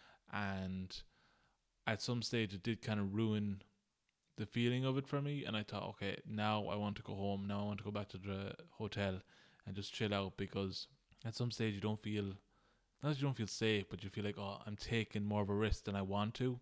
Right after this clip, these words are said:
be in here." If anyone has had that experience going out to eat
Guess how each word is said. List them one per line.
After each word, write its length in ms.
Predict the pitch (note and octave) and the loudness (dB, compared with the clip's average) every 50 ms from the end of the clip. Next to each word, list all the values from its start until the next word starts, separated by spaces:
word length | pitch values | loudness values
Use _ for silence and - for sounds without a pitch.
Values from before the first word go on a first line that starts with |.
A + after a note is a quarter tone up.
| - - | -4 -2
be 160 | A#2+ A#2+ A#2+ | 0 2 2
in 100 | B2 C3 | 2 2
here." 260 | C#3+ D3+ E3 D#3 - - - - - - - - - - - _ _ _ _ | 2 2 0 0 -2 -6 -18 -20 -20 -20 -20 -20 -20 -20 -20 _ _ _ _
If 160 | - A#2 G#2 A#2 | -6 -2 0 2
anyone 260 | A2+ A#2+ A#2 G#2+ G#2 | 2 2 2 2 2
has 160 | G#2 G#2 - | 0 0 0
had 160 | G#2+ G#2 G2+ | 0 0 0
that 120 | G2 G2+ G2+ | 0 0 -2
experience 760 | G2 - - - G#2 G#2 G2+ G2+ G2 G2 F#2+ - - - - - _ - - - _ - | -2 -4 -4 -2 0 0 2 2 0 -2 -4 -6 -8 -12 -14 -16 _ -20 -20 -20 _ -6
going 200 | - G#2 G#2 G2+ | -2 0 2 2
out 240 | G#2 G2+ G2+ G2+ - - | 2 2 0 0 -4 -6
to 80 | G#2 G#2 | -4 0
eat 280 | A2 A2+ A2 G#2 G2 | 0 0 0 0 -2